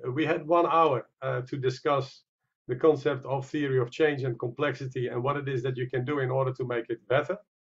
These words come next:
uh, to, uh, embrace complexity. Um, and, uh, first of all, um,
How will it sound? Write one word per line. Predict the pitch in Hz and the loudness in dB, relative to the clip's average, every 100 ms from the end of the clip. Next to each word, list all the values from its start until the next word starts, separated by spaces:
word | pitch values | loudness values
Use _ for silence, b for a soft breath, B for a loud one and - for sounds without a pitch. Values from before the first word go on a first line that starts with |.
| _ _ _ _ - | _ _ _ _ -6
uh, | 131 127 | 0 2
to, | 123 135 127 120 | 2 0 2 4
uh, | 113 110 - | 2 2 0
embrace | 143 139 147 165 151 | 0 4 6 6 4
complexity. | - 135 131 160 156 160 175 196 _ _ _ _ _ - | -2 -4 0 0 0 -2 -2 -4 _ _ _ _ _ -2
Um, | 139 139 139 127 | 4 4 2 0
and, | 135 143 143 131 | 0 0 -2 0
uh, | 131 131 | 2 2
first | 131 175 - | 4 4 4
of | 156 | 4
all, | 160 160 151 | 8 8 6
um, | 127 135 135 127 | 0 0 0 -2